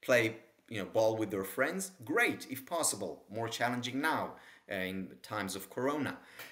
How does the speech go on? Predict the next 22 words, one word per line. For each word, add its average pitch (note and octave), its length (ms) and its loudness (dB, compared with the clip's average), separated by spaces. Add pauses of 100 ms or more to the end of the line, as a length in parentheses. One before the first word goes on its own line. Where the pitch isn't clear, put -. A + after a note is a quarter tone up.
(120)
Um, A#2+ 440 2
but B2 120 0
maybe E3+ 260 0
play F#3 400 0
a G3 60 0
board A3 340 0
game B2 420 -2
with C3 240 -2
their D3 140 8
family, F3 380 0
and C3+ 100 4
that D#3+ 220 4
means E3+ 480 2 (440)
with D3 160 2
you F#3 140 2
too. A#3 360 2 (960)
And C3+ 100 6
that D#3+ 160 6
means F3 220 0
we E3 100 -2
can't F3 360 0
use F3+ 640 4